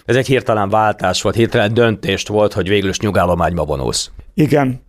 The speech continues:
Speaker 2: A szolgálati időm és a koromnál fogva ötven évesként el lehetett menni. És amikor az, elértem az ötven éves koromat, én akkor azt mondtam, hogy szép volt,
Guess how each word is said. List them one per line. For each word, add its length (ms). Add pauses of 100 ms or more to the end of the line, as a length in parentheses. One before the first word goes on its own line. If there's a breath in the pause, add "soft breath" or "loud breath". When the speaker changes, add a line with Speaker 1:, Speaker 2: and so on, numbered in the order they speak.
(120)
Speaker 2:
A 100
szolgálati 680
időm 300
és 160
a 40
koromnál 640 (120)
fogva 460
ötven 320
évesként 500
el 120
lehetett 340
menni. 400 (220 loud breath)
És 180
amikor 400
az, 240 (180)
elértem 420
az 120
ötven 280
éves 240
koromat, 600 (300 soft breath)
én 140
akkor 260
azt 180
mondtam, 540 (280)
hogy 280 (180)
szép 480
volt, 340